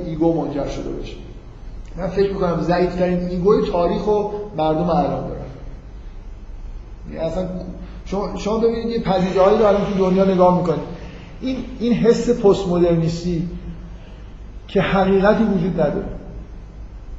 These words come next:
چه جوری به وجود اومده؟ ببین، ن-، نتیجه دو تا چیزه. یکی اینکه ای-، ایگوی مردم بی‌نهایت ضعیفه. یکی اینکه به اصطلاح پلورالیسم حاکمه.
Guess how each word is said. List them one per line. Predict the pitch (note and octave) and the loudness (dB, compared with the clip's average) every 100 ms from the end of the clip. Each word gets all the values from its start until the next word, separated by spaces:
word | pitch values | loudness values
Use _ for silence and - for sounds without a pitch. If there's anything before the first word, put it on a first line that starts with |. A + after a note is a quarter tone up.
| - - | -14 -4
چه | G3+ | -2
جوری | G3 A3 | 0 2
به | B3 G3+ | 6 6
وجود | F3 D#3 D3+ | 6 2 0
اومده؟ | D3 C#3+ - - - | 0 0 -2 -6 -6
ببین، | F#3+ D4 - - - - - - - - - - - - - D3 D#3+ F3+ | -6 -6 -8 -12 -14 -14 -14 -14 -14 -14 -16 -16 -16 -14 -12 -10 -6 -6
ن-، | F3+ F3+ F3+ G3 | -4 -6 -2 2
نتیجه | G3 G#3+ B3 | 2 2 0
دو | C4+ B3 | 2 4
تا | A3+ | 2
چیزه. | - D3 B2+ - - - - - E3 | 2 -2 -2 -6 -10 -12 -12 -10 -4
یکی | F#3 A#3+ C4 | 0 2 0
اینکه | B3 A#3 | -2 -2
ای-، | G3 G#3 G3 - | -2 -2 -4 -2
ایگوی | G3+ F#3+ A3 A#3+ | 0 6 8 8
مردم | G#3 F#3+ G#3 G#3 F3 F3+ | 6 4 4 2 0 2
بی‌نهایت | A3 A3 F#3+ G3 | 4 6 8 6
ضعیفه. | E3 D#3 D#3+ D#3 C3 - - - - - - - - - - F#3+ | 6 4 4 -2 -6 -6 -10 -14 -14 -14 -14 -14 -14 -16 -10 -4
یکی | A#3 C4+ | -2 0
اینکه | B3 C4 B3+ - - E3+ | 0 0 -2 -8 -8 2
به | F#3 | 4
اصطلاح | F3 - D#3 | 6 6 4
پلورالیسم | - F#3 F3 F3 F#3+ F#3+ - A#2+ | 4 4 8 8 6 4 -2 0
حاکمه. | C#3+ - | 0 0